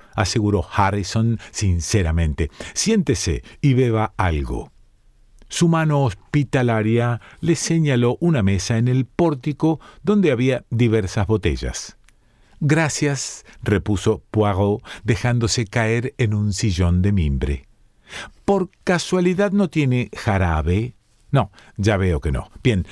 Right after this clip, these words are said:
sírvame un poco de soda. Por favor, whisky, no". Su voz se hizo plañidera mientras le servían.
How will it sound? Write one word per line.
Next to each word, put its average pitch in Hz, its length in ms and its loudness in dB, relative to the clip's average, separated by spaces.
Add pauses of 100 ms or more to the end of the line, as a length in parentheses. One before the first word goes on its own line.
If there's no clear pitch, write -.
sírvame 147 640 0
un 127 240 0
poco 123 500 0
de 98 460 0
soda. 71 480 -2 (180)
Por 131 140 0
favor, 98 400 0
whisky, 98 580 -2
no". 82 460 2 (720)
Su 120 220 0
voz 101 400 -2
se - 180 -2
hizo 101 320 0
plañidera 107 1040 0
mientras 101 680 0
le 90 200 2
servían. 80 800 -2